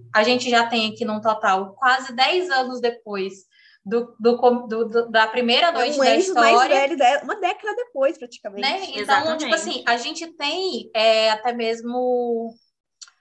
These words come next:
Speaker 1: de bens, né? Falando de bens, financeiramente, tá tudo muito triplicado. Então, assim, a gente não tá falando só do cara que ele é o chefe da máfia, mas que tem não sei quantos empreendimentos que precisa dar conta de
Speaker 2: Oligarca.
Speaker 1: todo, né? De
Speaker 2: É um
Speaker 1: toda,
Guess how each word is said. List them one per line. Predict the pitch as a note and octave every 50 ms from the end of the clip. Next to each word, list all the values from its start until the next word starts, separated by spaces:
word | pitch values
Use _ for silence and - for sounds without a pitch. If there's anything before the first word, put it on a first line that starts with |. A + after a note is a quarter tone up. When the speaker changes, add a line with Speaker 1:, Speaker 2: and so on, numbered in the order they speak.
| _ _ _ _ _ _ _ _ -
Speaker 1:
de | A#3+ A3 D4
bens, | B3+ B3 C#4 C4 A#3+ G#3+ G3+ G3 F#3+
né? | G3+ A3 A3+
Falando | - A#3+ A3+ G#3+ A3 A3
de | G#3+ A#3
bens, | G#3 G#3+ G#3 G3 F#3+ F#3 F#3 -
financeiramente, | - A3+ A#3 A#3 - - A3+ A#3 A#3+ A#3+ A3+ G3 G3 - -
tá | - -
tudo | - - C#4+ B3+ D#4 E4
muito | D#4+ D4+ D#4+ F4+ F4+
triplicado. | F#4 F4 E4 E4 D#4+ D#4 - - C4+ A#3+ G#3+ G#3+ G#3+ A#3+
Então, | C4 C#4 - C4+ B3+
assim, | C4 C4 D4 B3
a | G#3+
gente | G#3 A3+ A#3+ A#3 -
não | - F#4 -
tá | D#4+ C#4 C#4
falando | - B3+ A#3+ A#3+ A#3+ A#3
só | A#3 - - G#3+
do | G#3 G#3+ G3+
cara | - G#3+ G3 F#3+ F#3+
que | - - _ - A3 G#3
ele | G3+ G3 G3 G3+ G3
é | F#3+ F#3 F#3+
o | F#3 G3+
chefe | F#3+ - - G#3 F#3 F#3 - -
da | F3 F3 F3
máfia, | F3 F3 E3+ E3+ E3+ - - - _ - - - - - -
mas | A3 A3+ A3+ -
que | - -
tem | C#4 B3+
não | B3+ B3+
sei | C4 D4 C4+ B3+
quantos | - - E4+ D#4 D4+ D4+ C#4+
empreendimentos | D4 D4 D4 D4 C#4 C4+ C4 B3+ B3+ A3+ G#3+ A3+ A3+ -
que | - -
precisa | - - A#3+ A#3+ A#3+ C4 C4 D4 D#4
dar | C#4+ C#4 C4 B3+ B3 -
conta | - A#3 A3 G#3+ G#3+
de | G#3+
Speaker 2:
Oligarca. | G#3 C4 A3+ A#3 A#3+ B3+ B3+ C#4+
Speaker 1:
todo, | D4+ E4 E4 D#4+ D#4+ - - _ _ _ _ _ _ _ _ -
né? | A3+ A3+ A#3+ C4 C#4+
De | C#4+ C#4 F4
Speaker 2:
É |
um |
Speaker 1:
toda, | D4 - B4+ C#5